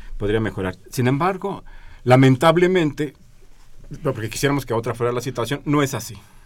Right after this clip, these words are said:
Desde mil novecientos ochenta y ocho, el crecimiento promedio de la economía ha venido descendiendo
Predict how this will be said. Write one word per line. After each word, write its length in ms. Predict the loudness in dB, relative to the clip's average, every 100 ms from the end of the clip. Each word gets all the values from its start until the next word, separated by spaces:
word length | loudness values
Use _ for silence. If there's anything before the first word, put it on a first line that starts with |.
| -20 -20 -20 -20 -20 -20 -20 _ _
Desde 440 | 0 2 4 6 6
mil 180 | 6 6
novecientos 840 | 4 2 0 2 4 6 4 0
ochenta 360 | -4 -2 -2 0
y 120 | 2
ocho, 340 | 0 0 -2 -4 -6 -12 -14 -16 -18 -4
el 140 | -2 -2
crecimiento 500 | -2 -2 -4 -2 -2
promedio 480 | 0 0 0 0
de 60 | 0
la 80 | -2
economía 640 | -6 -6 -4 -2 -4 -6 -12 -20 -20 -6
ha 140 | -2 0
venido 400 | 2 0 0 -2
descendiendo 840 | -2 -4 -2 0 0 0 -4